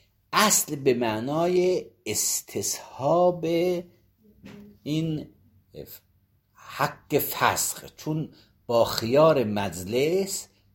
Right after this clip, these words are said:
تمام بیها، چه خیار مجلس دارن، مگر اون بیهایی که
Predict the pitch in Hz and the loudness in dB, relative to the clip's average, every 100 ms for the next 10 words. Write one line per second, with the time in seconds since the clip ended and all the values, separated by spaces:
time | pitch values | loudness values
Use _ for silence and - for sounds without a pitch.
0 | _ _ - - 139 143 160 180 139 104 | _ _ -16 -8 -2 2 4 6 6 4
1 | 95 90 78 98 95 92 90 - 120 156 | 0 -4 -6 -4 -4 -4 -6 -6 -2 0
2 | 185 196 - _ _ _ _ _ - - | 0 -2 -10 _ _ _ _ _ -20 -14
3 | 67 57 - - 117 - 101 98 95 95 | -12 -12 -14 -8 -6 -2 0 0 0 -4
4 | 95 - 95 - - 92 90 113 156 185 | -6 -6 -6 -6 -4 -4 -2 -2 -2 -4
5 | 170 127 127 117 107 104 90 92 90 113 | -6 0 2 4 2 0 -2 -4 -4 -4
6 | 135 135 - 143 | -4 -6 -6 -8